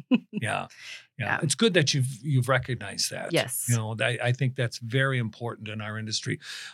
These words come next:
Speaker 2: Um, we all know that used car salesmen, attorneys, real estate agents, we're kinda down there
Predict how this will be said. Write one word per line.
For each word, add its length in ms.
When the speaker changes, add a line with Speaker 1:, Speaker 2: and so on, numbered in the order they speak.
Speaker 2:
Um, 420
we 140
all 240
know 460
that 360
used 280
car 240
salesmen, 640
attorneys, 640
real 160
estate 260
agents, 380
we're 140
kinda 260
down 380
there 400